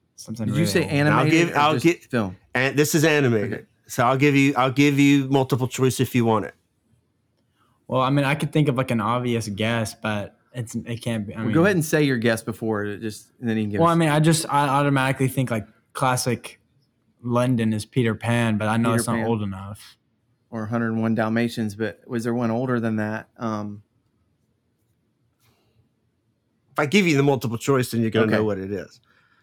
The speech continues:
Speaker 1: Okay.
Speaker 3: So I was, I was trying to let you think of it on your own. <laughs>
Speaker 1: Oh,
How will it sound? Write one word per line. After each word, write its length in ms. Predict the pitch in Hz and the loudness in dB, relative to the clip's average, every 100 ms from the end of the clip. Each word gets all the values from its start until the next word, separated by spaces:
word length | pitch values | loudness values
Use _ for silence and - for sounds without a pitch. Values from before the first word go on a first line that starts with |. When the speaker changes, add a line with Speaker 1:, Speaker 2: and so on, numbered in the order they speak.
| 113 | -6
Speaker 1:
Okay. 320 | 117 110 104 | -2 -2 -4
Speaker 3:
So 180 | 104 135 | 0 0
I 40 | |
was, 120 | 127 139 | 2 0
I 80 | 147 | 0
was 120 | 135 | 0
trying 220 | 185 180 | 0 2
to 60 | 156 | 2
let 220 | 139 - | 2 -2
you 60 | |
think 240 | 131 143 - | 0 0 2
of 160 | 120 | 0
it 80 | 120 | 2
on 180 | 117 113 | 2 2
your 160 | 107 107 | 2 2
own. 320 | 110 95 117 | 0 -2 -6
<laughs> 60 | - - - - - - _ _ _ _ _ _ _ - | -4 -4 -4 -8 -12 -16 _ _ _ _ _ _ _ -10
Speaker 1:
Oh, 400 | 139 151 123 101 | -2 0 0 -4